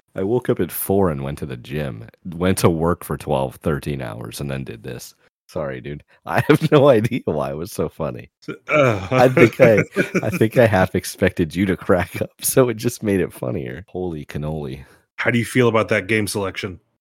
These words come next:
Speaker 1: Uh, it sounds good. I don't know anything about it at all. It looks like a short game. It looks kinda like a relaxed game.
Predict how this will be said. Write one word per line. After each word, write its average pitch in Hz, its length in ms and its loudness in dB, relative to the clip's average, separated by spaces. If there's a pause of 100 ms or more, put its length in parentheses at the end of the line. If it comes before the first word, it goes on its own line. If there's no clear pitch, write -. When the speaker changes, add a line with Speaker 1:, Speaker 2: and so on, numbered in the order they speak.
Speaker 1:
Uh, 80 320 -8
it 104 100 -8
sounds - 220 0
good. 151 240 -2
I 82 100 4
don't 107 180 6
know 73 380 -2
anything 87 380 0
about 62 300 -8
it 60 100 -10
at 62 100 -10
all. 64 240 -8
It 80 140 -4
looks 95 260 -2
like 98 100 0
a 82 60 -2
short 87 420 -8
game. 78 320 -8
It 71 120 -8
looks - 440 -8
kinda 85 200 -4
like 69 280 -6
a 64 560 -8
relaxed 67 680 -10
game. 55 360 -12